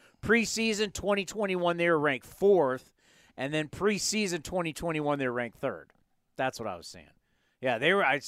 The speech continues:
I knew I knew the number four. So they were just recently one of the best, uh, farm systems in all of baseball. And you can make a case they were the best because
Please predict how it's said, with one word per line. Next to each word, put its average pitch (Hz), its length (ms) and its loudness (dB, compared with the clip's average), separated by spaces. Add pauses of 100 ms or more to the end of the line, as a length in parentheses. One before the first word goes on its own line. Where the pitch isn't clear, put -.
I 156 100 0
knew 175 120 -2
I 165 80 4
knew 139 160 -4
the 127 160 -4
number 123 260 -8
four. 117 460 -8 (260)
So - 140 -2
they 208 220 10
were 208 520 8
just 175 220 -4
recently 170 380 0
one 151 200 -4
of 135 120 0
the 170 160 -2
best, 156 560 2 (400)
uh, 120 340 -2
farm 165 320 2
systems 143 580 -6
in 139 140 -6
all 143 220 4
of 110 80 -6
baseball. 139 580 2 (240)
And 262 160 -2
you 269 100 4
can 262 120 -6
make 262 180 4
a 254 80 2
case 233 300 4
they 226 120 2
were 233 160 6
the 214 80 6
best 143 240 2
because 151 440 0